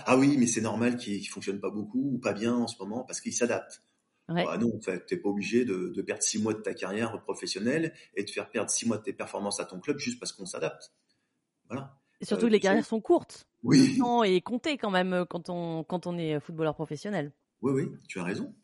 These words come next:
Speaker 1: D'ailleurs, si on fait un parallèle avec Sedan et la préparation que j'avais pu faire avec eux, c'était de se dire finalement, quand on a démarré, c'est, euh, on est tous, euh,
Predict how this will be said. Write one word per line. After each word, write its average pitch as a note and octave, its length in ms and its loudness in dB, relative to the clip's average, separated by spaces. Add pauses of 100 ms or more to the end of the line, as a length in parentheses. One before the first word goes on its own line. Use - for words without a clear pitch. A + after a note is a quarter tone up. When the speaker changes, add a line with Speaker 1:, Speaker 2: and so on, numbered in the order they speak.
(140)
Speaker 1:
D'ailleurs, C3 200 4
si - 80 -2
on C3 80 2
fait C#3 120 -2
un C3 80 2
parallèle B2 380 4
avec G#2 380 2
Sedan A#2+ 240 2
et A2 40 4
la F#2+ 80 0
préparation G2+ 520 -4
que - 60 -6
j'avais F#2 120 0
pu - 120 -12
faire - 180 -10
avec F3+ 260 -4
eux, G#3 260 0 (220)
c'était G2 260 -2
de F#2+ 60 -4
se F#2+ 100 -2
dire A2+ 180 -2
finalement, A2 320 -2
quand G#2 180 -8
on F#2+ 60 -4
a F#2 80 -2
démarré, G#2 400 -2
c'est, G#2 220 0
euh, F#2 140 2
on F2+ 200 -4
est G2 120 -2
tous, C3+ 280 -4
euh, F2 360 -2